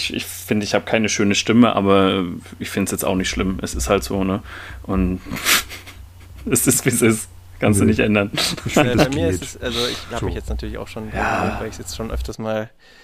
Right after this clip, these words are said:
Speaker 3: in mich sehen musste und weil ich dann natürlich auch manchmal meine Sendungen dann nochmal schaue. Also ich hab zum Beispiel heute noch einen anderen Podcast aufgenommen, wo ich quasi Glitzerexperte war,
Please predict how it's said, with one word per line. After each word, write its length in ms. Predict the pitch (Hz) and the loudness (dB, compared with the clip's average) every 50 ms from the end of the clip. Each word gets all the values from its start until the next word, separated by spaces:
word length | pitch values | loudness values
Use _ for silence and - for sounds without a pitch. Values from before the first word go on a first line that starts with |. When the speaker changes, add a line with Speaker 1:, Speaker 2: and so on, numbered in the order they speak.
| _ _ _ _ _ - | _ _ _ _ _ -16
Speaker 3:
in 140 | - - 107 | -10 -8 -8
mich 140 | 104 104 - | -6 -6 -8
sehen 320 | - 120 117 110 110 113 | -6 -4 -4 -2 -2 -2
musste 360 | 117 123 147 - - 160 143 135 | -2 -2 -2 -2 0 0 0 0
und 120 | 127 - | 0 0
weil 120 | 127 123 | 2 0
ich 80 | 127 - | 0 0
dann 140 | - 123 120 | -2 -4 -4
natürlich 300 | 113 - - 131 120 - | -4 -4 -6 -6 -4 -4
auch 80 | 113 | -6
manchmal 320 | 117 120 123 123 127 120 113 | -4 -4 -4 -2 -2 -2 -2
meine 280 | 110 110 107 110 107 | -2 -2 -4 -4 -6
Sendungen 320 | 107 117 127 151 139 123 117 | -4 -4 -4 -2 -4 -4 -6
dann 100 | 117 113 | -6 -6
nochmal 260 | 110 117 - 113 110 | -6 -6 -4 -6 -6
schaue. 280 | - - 107 110 120 127 | -4 -4 -2 0 0 0
Also 100 | 120 113 | -2 -2
ich 60 | - | -6
hab 100 | - - | -10 -10
zum 120 | - - 113 | -8 -6 -6
Beispiel 260 | 117 - - 123 113 | -6 -6 -4 -4 -2
heute 220 | 117 117 - 113 | -2 -2 -2 -2
noch 180 | 110 110 107 - | -6 -6 -6 -6
einen 80 | 107 | -6
anderen 320 | - - 160 170 143 117 110 | -4 -2 0 0 0 0 0
Podcast 380 | - 120 - - 113 107 - | -2 -4 -4 -4 -6 -6 -4
aufgenommen, 420 | - 120 - - 110 110 120 139 156 _ - - - - - - - - - - - _ | -4 -6 -4 -4 -2 0 0 0 -2 _ -14 -20 -20 -20 -20 -20 -20 -20 -20 -20 -18 _
wo 200 | - 107 110 - | -4 -2 -2 -2
ich 240 | - - - - - | -4 -8 -12 -12 -4
quasi 400 | - 113 113 113 110 113 110 - | 0 0 0 0 0 -6 -8 -4
Glitzerexperte 720 | - 156 214 - - 127 117 - - - 117 113 117 98 | 2 2 2 2 2 0 -2 -2 2 2 2 2 2 -2
war, 240 | 104 101 107 139 180 | -2 0 0 0 0